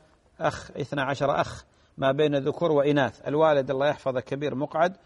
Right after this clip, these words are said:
وليس عنده وعي نهائي، مساحة الأرض تكفي لبيتين كبيرين أو ثلاثة بيوت صغيرة."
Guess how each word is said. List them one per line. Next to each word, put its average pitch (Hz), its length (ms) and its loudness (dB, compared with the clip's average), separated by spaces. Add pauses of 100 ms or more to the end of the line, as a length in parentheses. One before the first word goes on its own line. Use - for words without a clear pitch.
(220)
وليس 147 340 -2
عنده 135 280 -2
وعي 131 280 0
نهائي، 131 420 -2
مساحة 131 500 -2
الأرض 135 240 -6
تكفي - 360 -6
لبيتين 127 440 -4
كبيرين 127 500 -2 (360)
أو 117 120 2
ثلاثة 143 360 2 (100)
بيوت 147 200 -2
صغيرة." 117 540 0